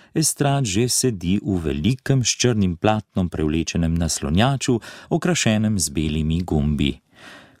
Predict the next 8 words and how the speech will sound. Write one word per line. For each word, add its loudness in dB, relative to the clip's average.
Komisariat 2
je 0
prostor 0
z -2
enim 0
oknom, -2
z -4
naslonjačem, 2